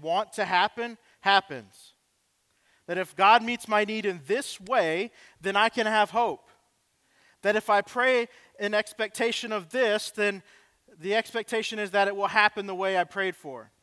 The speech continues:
But uncommon hope is not in a result or an,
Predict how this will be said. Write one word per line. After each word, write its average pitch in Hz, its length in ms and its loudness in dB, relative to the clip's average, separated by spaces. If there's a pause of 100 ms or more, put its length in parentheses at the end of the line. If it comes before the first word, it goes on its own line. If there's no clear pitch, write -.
(2000)
But 175 120 -2
uncommon 233 520 0
hope 202 360 -2
is 175 160 -8
not 208 300 4
in 190 200 -2
a 180 100 -8
result 160 580 -6
or 175 120 -6
an, 147 120 -12